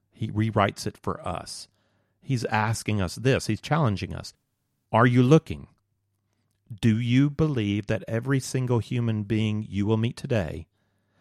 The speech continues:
is an eternal being of great worth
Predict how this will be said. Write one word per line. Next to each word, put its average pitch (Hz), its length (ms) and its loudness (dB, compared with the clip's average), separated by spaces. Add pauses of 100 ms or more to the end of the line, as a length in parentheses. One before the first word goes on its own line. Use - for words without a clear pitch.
(200)
is 104 220 -4
an 104 400 -2
eternal 131 600 2
being 87 500 -2 (420)
of - 300 -14
great 123 420 0
worth 92 400 -4